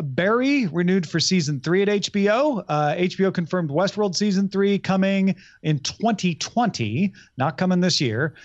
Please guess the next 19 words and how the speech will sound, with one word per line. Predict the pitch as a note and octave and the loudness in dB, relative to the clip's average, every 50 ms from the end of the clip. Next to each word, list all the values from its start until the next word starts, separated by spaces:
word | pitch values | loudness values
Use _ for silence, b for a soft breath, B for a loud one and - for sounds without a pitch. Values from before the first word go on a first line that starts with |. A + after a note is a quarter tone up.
| B B B - | B B B -4
Insecure | - G3+ G#3+ G3 - G3+ - G#3 G#3 F#3 | 0 0 0 0 0 0 0 0 0 0
season | - - G#3 G3 F3 G3 F#3+ | 2 0 2 2 2 2 0
four | - - - G#3 G#3 G#3+ G#3+ G#3+ G#3 G#3 | -2 0 0 2 2 2 2 2 2 0
and | G#3 - E3 D#3 | 0 0 -2 0
Curb | - - F3+ F3+ E3 | 0 0 0 0 2
Your | E3 D#3+ | 0 0
Enthusiasm | D3+ C3+ F3 F3+ E3 D3+ E3+ E3 D3+ C#3+ D3+ | 0 0 0 0 0 2 2 2 2 0 -2
season | C3 - D#3 C#3 B2+ C#3 C3 | 0 -2 -2 -2 -2 -2 -4
ten | - - F3+ G3 G3+ G3+ | -2 -2 0 2 2 2
will | F3+ D3 C#3+ | 2 2 2
also | C#3+ C#3+ F#3 F3 - G#3 | 0 0 0 2 2 2
return | G3+ G3 F#3 - G3 G3 F#3+ | 2 0 0 0 0 0 2
to | F#3 | 2
H | F#3 F#3 - - | 0 0 -2 0
B | - F#3 | 0 2
O | F#3 F3+ F3+ | 2 2 2
in | F3+ E3+ | 0 -2
twenty | - F3+ F3+ F3+ E3+ | -2 -2 -2 0 -2
twenty. | - - F3 F3 F3 F3 F3 E3 | 0 0 0 2 2 2 0 0